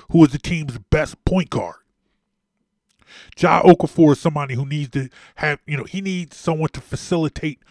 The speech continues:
for him. And there's nothing wrong with that. You know, that's just his game. You know, he is a classic back-to-the-basket center.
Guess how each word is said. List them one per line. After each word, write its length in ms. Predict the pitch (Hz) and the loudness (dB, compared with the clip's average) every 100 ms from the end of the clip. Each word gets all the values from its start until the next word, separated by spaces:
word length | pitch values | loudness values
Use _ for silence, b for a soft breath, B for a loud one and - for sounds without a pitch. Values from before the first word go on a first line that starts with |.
| _ | _
for 400 | _ - 165 139 | _ 6 8 8
him. 160 | - 101 _ _ _ _ _ _ _ _ _ _ _ _ _ _ B B | 2 -10 _ _ _ _ _ _ _ _ _ _ _ _ _ _ B B
And 100 | 247 | -6
there's 120 | 294 285 | -6 -4
nothing 360 | 302 302 285 | -4 -4 -2
wrong 260 | 294 302 285 | 4 4 4
with 140 | 247 | -2
that. 240 | - 170 _ _ _ _ _ _ _ _ _ _ _ _ _ b b | -2 -8 _ _ _ _ _ _ _ _ _ _ _ _ _ b b
You 60 | |
know, 120 | 220 202 | 2 4
that's 260 | 220 - | 2 0
just 220 | 196 185 | -2 -2
his 220 | - 226 - | -2 -2 -2
game. 420 | 240 285 151 165 _ B B - | -8 -6 -10 -10 _ B B -4
You 60 | |
know, 120 | 170 | -2
he 160 | 147 185 | 0 -2
is 100 | 156 | -2
a 140 | 147 | -4
classic 680 | 156 - 143 175 - 214 - | -6 -6 -4 -2 -4 -8 -4
back-to-the-basket 1000 | 127 139 - 196 185 - 120 - 208 - | -4 -4 -2 0 0 -4 -6 -8 -12 -14
center. 420 | - 240 214 90 | -6 -4 -2 -6